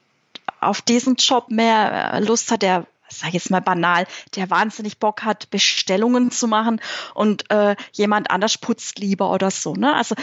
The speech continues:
dass man da, also das sind für mich die Vorteile von, von einer Gruppe, von einem Team oder auch wenn ich jetzt, äh, wie ich, äh, schon erwähnte, wenn ich grad so einen kleinen Durchhänger hab, dass ich dann auch mal zum Kollegen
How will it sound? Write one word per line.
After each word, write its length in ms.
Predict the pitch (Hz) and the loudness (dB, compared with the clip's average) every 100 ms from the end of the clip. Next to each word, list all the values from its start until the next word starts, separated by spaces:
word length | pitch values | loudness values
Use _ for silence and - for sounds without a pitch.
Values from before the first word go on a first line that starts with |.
| - | -6
dass 220 | - 220 220 | -4 -2 0
man 100 | 202 | 2
da, 360 | 190 185 - _ - - | 2 2 -2 _ -20 -8
also 200 | 208 208 | -4 -2
das 160 | 208 220 | -2 -2
sind 160 | 233 | -4
für 100 | 220 | -2
mich 160 | 220 220 | -2 -2
die 80 | 196 | -6
Vorteile 880 | - 208 208 226 - 233 226 226 220 | -2 0 2 0 0 2 4 2 0
von, 500 | - 208 202 190 - | -2 -2 -2 -8 -4
von 200 | 220 208 | -2 0
einer 100 | 208 | -2
Gruppe, 400 | - 226 247 254 | -4 -2 0 -2
von 240 | 220 202 | -2 -2
einem 240 | 180 185 | -2 -2
Team 440 | - - 214 254 294 - - - | -2 -2 2 2 2 -4 -12 -4
oder 360 | 226 226 220 - | 0 2 2 2
auch 260 | 208 202 | 0 0
wenn 180 | 202 208 | -2 0
ich 180 | 208 - | -2 -2
jetzt, 460 | 208 - - - - | -4 -4 -12 -12 -4
äh, 380 | 202 190 185 - - | 0 0 -2 -8 -18
wie 160 | 85 - | -12 -10
ich, 160 | 196 - - - | -10 -12 -16 -6
äh, 240 | 202 190 | 0 0
schon 240 | 185 - 190 | 2 0 0
erwähnte, 600 | 196 185 196 202 214 202 | 0 0 2 2 2 2
wenn 120 | 202 | 2
ich 160 | 208 - | 0 -2
grad 240 | 190 - | -2 -2
so 140 | - | -4
einen 80 | 214 | 0
kleinen 260 | 233 233 254 - | 2 2 0 0
Durchhänger 640 | 226 240 240 208 202 214 | 0 2 0 0 0 2
hab, 240 | 214 202 - - - - | 0 -2 -10 -20 -18 -8
dass 180 | 214 208 | -6 -4
ich 100 | 208 | -2
dann 160 | 208 - | -2 0
auch 120 | 208 | 0
mal 140 | 202 | -2
zum 200 | - 208 | -2 -6
Kollegen 400 | - 196 190 - | -2 0 0 0